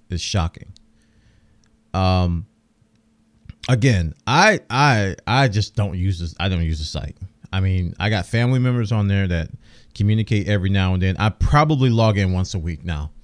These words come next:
maybe once every two weeks, just to check on family. Um, and I ke-, I just, I don't like the site, man. I, it's, there's so many things about them. I, I uninstalled the app from my phone because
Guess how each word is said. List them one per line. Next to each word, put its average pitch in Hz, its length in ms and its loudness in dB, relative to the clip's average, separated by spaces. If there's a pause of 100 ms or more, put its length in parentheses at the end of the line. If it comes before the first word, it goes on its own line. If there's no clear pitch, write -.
(500)
maybe 120 440 2 (120)
once 104 260 -2
every 90 160 -2
two 87 220 -6
weeks, - 460 -12 (500)
just 131 340 0
to 113 80 -6
check 110 240 -2
on 90 120 -2
family. 76 420 -8 (840)
Um, 78 540 -4
and 95 140 0
I 98 100 0
ke-, - 220 -6 (340)
I - 60 -20
just, - 420 -12 (840)
I 101 140 2
don't 127 220 0
like 98 220 0
the 95 60 -4
site, 170 360 0
man. 87 240 -2
I, 101 220 0
it's, 110 160 -2
there's 117 180 -2
so - 240 2
many 185 160 2
things 147 240 0
about 104 320 0
them. 92 100 0
I, 90 320 0
I 110 60 0
uninstalled 127 420 2
the 104 120 2
app 101 180 2
from 90 100 -2
my 82 80 2
phone 110 340 0
because 90 420 0